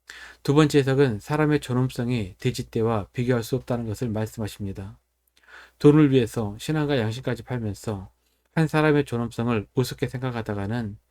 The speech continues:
결국 돼지떼처럼 멸망당할 것이라는 경고의 메시지입니다. 두 번째, 달리다굼.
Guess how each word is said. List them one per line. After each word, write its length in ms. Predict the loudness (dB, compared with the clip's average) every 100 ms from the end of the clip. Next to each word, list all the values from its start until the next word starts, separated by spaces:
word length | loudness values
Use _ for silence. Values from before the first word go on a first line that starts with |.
| _ -20 -16 0
결국 340 | 2 4 2
돼지떼처럼 880 | 2 2 0 -4 -4 -2 -2 -4 -4
멸망당할 640 | -2 2 2 0 -2 -4
것이라는 640 | -4 -6 -4 -4 -4 -4 -6
경고의 440 | -6 -4 0 0 0
메시지입니다. 760 | -2 -4 -4 -4 -6 -10 -12 -16 _ _ _ _ _ _ _ _ _ _ _ _ _ _ _ -2
두 100 | 2
번째, 480 | 2 2 -2 -4 -8 -6
달리다굼. 580 | -2 0 -2 -4 -8